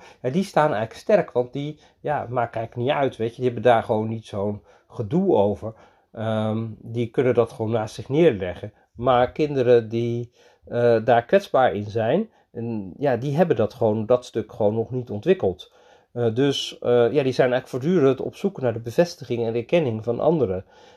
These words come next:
En dat is ook bij ons pleegkind is dat zo. Die, eh, ja, eigenwaarde is gewoon nog echt super laag. Hebben we al heel veel opgebouwd. Maar ja, die heeft wel voortdurend nog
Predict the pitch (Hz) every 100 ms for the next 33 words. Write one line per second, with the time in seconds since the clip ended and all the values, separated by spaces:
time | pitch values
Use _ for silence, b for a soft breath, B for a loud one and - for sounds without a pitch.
0 | b _ - 127 127 127 117 143 139 143
1 | 147 131 120 - 147 170 - 175 175 131
2 | - 151 - 120 127 127 b _ 110 110
3 | 110 110 127 _ - 110 101 113 - 131
4 | 135 123 120 117 110 - 117 113 110 -
5 | 127 - - 151 - 117 135 175 147 135
6 | 131 131 131 123 117 - 113 - 110 104
7 | 139 - 123 120 - - - - 117 117
8 | 135 - 113 - 120 120 160 175 139 -
9 | 120 127